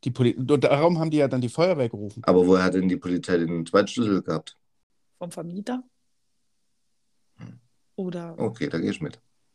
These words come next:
Speaker 1: Genau. Also
Speaker 3: Ja.
Speaker 1: hier steht, die gerade erst nach Lörrach umgezogene Frau hat eine Freundin in Hessen alarmiert,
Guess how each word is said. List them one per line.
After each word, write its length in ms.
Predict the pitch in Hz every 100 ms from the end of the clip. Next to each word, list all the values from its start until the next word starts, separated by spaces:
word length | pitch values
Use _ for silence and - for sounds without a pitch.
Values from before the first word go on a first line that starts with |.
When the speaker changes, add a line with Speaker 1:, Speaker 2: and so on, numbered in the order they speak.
| _ _ _ _ _
Speaker 1:
Genau. 320 | 110 95 95 - _ _ - -
Also 220 | 135 123
Speaker 3:
Ja. 80 | 120
Speaker 1:
hier 80 | 135
steht, 380 | - 175 175 - _ _ _ _ _ _ - _ _ _
die 120 | 127 113
gerade 440 | 110 110 131 -
erst 260 | - - -
nach 220 | - -
Lörrach 460 | 120 143 185 104
umgezogene 640 | - 143 143 143 123 113 104
Frau 460 | - 92 104 143
hat 140 | 208 185
eine 200 | 110 117
Freundin 540 | - - 120 190 208
in 140 | 123 117
Hessen 380 | 107 131 -
alarmiert, 680 | 196 180 180 202 220 285 -